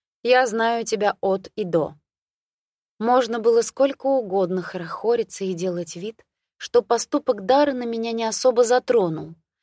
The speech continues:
Но дело даже не в Даррене, а в том, что третий раз подряд, делая выбор между мной и кем-то, предпочитают не меня. И эта неприятная мысль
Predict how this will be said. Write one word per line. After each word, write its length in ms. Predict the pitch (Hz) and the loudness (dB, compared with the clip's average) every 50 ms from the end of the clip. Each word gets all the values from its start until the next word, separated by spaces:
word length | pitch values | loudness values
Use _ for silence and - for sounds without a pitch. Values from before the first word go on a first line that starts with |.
| _ - - _ | _ -20 -18 _
Но 180 | - 220 240 254 | -2 2 2 2
дело 340 | 226 240 320 349 330 320 254 | 4 6 4 6 6 4 4
даже 340 | 226 262 269 277 262 254 | 4 4 4 4 2 0
не 120 | 254 254 254 | -4 -4 -4
в 100 | 214 202 | -4 -4
Даррене, 600 | 190 208 247 240 214 185 170 165 160 165 165 - _ _ _ - | 0 2 2 2 2 0 -2 -6 -6 -8 -12 -14 _ _ _ -4
а 120 | 175 165 | -4 -4
в 100 | 165 - _ | -4 -6 _
том, 320 | - 247 262 277 294 285 _ _ _ _ - - | 4 4 4 4 4 0 _ _ _ _ -18 -12
что 300 | - - - - 226 220 | -10 -6 0 2 2 4
третий 440 | - 240 262 311 302 - - 294 | 4 4 4 4 4 2 2 4
раз 240 | 285 269 269 269 - | 4 4 4 2 0
подряд, 640 | - - 240 247 214 202 196 185 175 165 - - - _ _ _ _ | -2 -2 -2 0 0 2 2 4 2 2 -2 -8 -20 _ _ _ _
делая 520 | - 180 190 226 214 190 180 170 165 160 165 | -8 2 4 4 6 6 6 4 4 4 2
выбор 340 | 185 214 208 170 180 180 175 | 2 0 0 0 0 0 0
между 400 | 180 180 175 170 175 170 185 190 | 0 0 -2 -2 -4 -4 -2 0
мной 360 | 190 190 185 165 151 147 151 | 0 2 0 0 -2 -4 -6
и 100 | - 175 | -8 -10
кем-то, 520 | 165 - - 254 269 262 - - 165 151 - _ _ _ _ _ | -8 -2 0 0 0 0 -4 -8 -10 -10 -10 _ _ _ _ _
предпочитают 840 | - 240 247 196 - 240 - - 240 208 - 233 226 208 196 190 202 | -4 -4 -4 -2 -4 -4 -2 0 -2 0 2 2 4 4 2 0 -2
не 140 | 208 208 208 | -4 -2 -2
меня. 420 | 208 208 208 196 175 147 147 147 _ _ _ _ _ _ _ _ _ _ _ _ - | -2 -2 -2 -2 -4 -4 -8 -12 _ _ _ _ _ _ _ _ _ _ _ _ -2
И 80 | - 247 | 4 6
эта 240 | 254 254 247 254 | 6 6 4 2
неприятная 800 | 254 262 262 - 254 262 269 269 254 233 220 - 202 196 185 190 | -2 -2 0 0 0 0 2 4 2 2 2 0 -2 0 0 0
мысль 520 | 196 214 254 277 - - - 190 170 165 | 0 -2 -2 -2 -4 -4 -6 -6 -8 -8